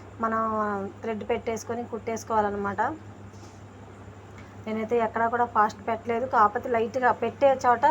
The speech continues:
ఫాస్ట్ పెట్టాను అనమాట నేను. ఇలా అయితే పైపింగ్ అంతా రెడీ అయిపోయిన తర్వాత మనం, మనకి దేనికి కావాలంటే అది వేసుకోవచ్చు.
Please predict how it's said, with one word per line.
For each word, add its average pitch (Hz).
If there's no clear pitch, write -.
ఫాస్ట్ 262
పెట్టాను 220
అనమాట 196
నేను. 196
ఇలా 220
అయితే 220
పైపింగ్ 233
అంతా 233
రెడీ 233
అయిపోయిన 220
తర్వాత 196
మనం, 202
మనకి 214
దేనికి 220
కావాలంటే 220
అది 226
వేసుకోవచ్చు. 208